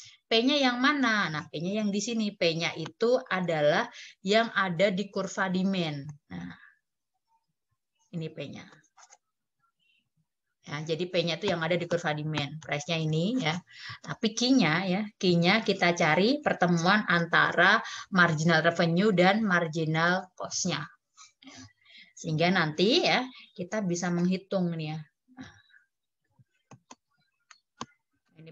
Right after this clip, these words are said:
profit maximization-nya ya. <clears throat> Kem-, berikutnya untuk mencari profit.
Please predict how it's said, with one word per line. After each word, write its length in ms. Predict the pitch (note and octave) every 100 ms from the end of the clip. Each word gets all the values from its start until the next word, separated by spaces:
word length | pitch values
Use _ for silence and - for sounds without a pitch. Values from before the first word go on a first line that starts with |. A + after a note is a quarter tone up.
| E3
profit 320 | D3+ - E3
maximization-nya 1040 | D3+ D3 D#3+ D#3 D3+ D3+ D3+ D#3 D3+ D#3 D3 _ _ _
ya. 240 | - E3 D#3+ _ _ _ _ _ _ _ _ _ _ _ _ _ _ - -
<clears throat> 400 | G#3 E3 - _ _ _ _ - _ - - - _ _ _ _ _ _ _ _ _ _ _ _ _ C#4 _ _ D#5 D#5+ _ _ _ _ _ _ _
Kem-, 400 | - F3 F3+ F3+
berikutnya 960 | F3+ F3 F3 F#3 F#3 G#3 A3+ A#3+ B3 G3+
untuk 400 | F#3 F3+ A3+ A3+
mencari 800 | G#3 G3 F#3+ F3 E3 F#3+ G#3 G#3+ _
profit. 560 | G3 E3 - G3 F3